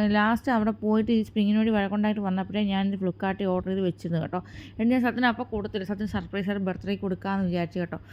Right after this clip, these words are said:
ഈ സാധനം ഇത്രയും ഞാൻ പ്രതീക്ഷയോടെ മേടിച്ച് ഒന്ന് രണ്ട് മാസം കരുതി വെച്ച് കൊടുത്തത് സത്ത് ബർത്ത്ഡേയുടെ മൂന്നാമത്തെ ദിവസം നശിപ്പിച്ച് പത്ത് വളയാക്കി കയ്യിലിട്ടുകൊണ്ട് നടക്കി അങ്ങനെ അങ്ങോട്ടും ഇങ്ങോട്ടും വളയ്ക്കുകയൊക്കെ ചെയ്തു കേട്ടോ. ഇതുപോലെ കഴുത്തി മാലയാക്കി ഒക്കെ ഇടുന്നുണ്ട്. ഉറക്കത്തിൻ്റെ അബോധാവസ്ഥയിലാണെങ്കിലും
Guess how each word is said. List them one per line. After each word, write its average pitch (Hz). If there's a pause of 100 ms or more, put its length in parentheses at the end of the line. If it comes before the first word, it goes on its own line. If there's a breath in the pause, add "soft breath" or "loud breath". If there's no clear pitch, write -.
(320 loud breath)
ഈ 269
സാധനം 247 (320 loud breath)
ഇത്രയും 262
ഞാൻ 311
പ്രതീക്ഷയോടെ 254
മേടിച്ച് 233 (100)
ഒന്ന് 220
രണ്ട് 214
മാസം 208
കരുതി 202
വെച്ച് 208
കൊടുത്തത് 185
സത്ത് 202 (920)
ബർത്ത്ഡേയുടെ 208
മൂന്നാമത്തെ 349
ദിവസം 233
നശിപ്പിച്ച് 185 (480 loud breath)
പത്ത് 339
വളയാക്കി 262
കയ്യിലിട്ടുകൊണ്ട് 214
നടക്കി 190
അങ്ങനെ 202
അങ്ങോട്ടും 202
ഇങ്ങോട്ടും 208
വളയ്ക്കുകയൊക്കെ 196
ചെയ്തു 196
കേട്ടോ. 185
ഇതുപോലെ 214
കഴുത്തി 190
മാലയാക്കി 196
ഒക്കെ 185
ഇടുന്നുണ്ട്. 175
ഉറക്കത്തിൻ്റെ 208
അബോധാവസ്ഥയിലാണെങ്കിലും 190